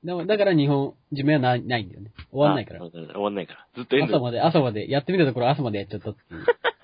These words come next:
Speaker 2: <laughs> そいつらの会合はどうなったんだよ、もう。<laughs> 気になるわ、そいつらが。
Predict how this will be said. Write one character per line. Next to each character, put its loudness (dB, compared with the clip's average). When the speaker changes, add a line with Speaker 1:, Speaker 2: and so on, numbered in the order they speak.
Speaker 2:
<laughs> -14
そ 0
い -2
つ -4
ら 4
の -2
会 -4
合 -4
は -2
ど -2
う 4
な 4
っ -16
た -6
ん -16
だ -10
よ、 -10
も -6
う。 0
<laughs> -20
気 -4
に 0
な 2
る -2
わ、 -8
そ -12
い -8
つ -16
ら -20
が。 -20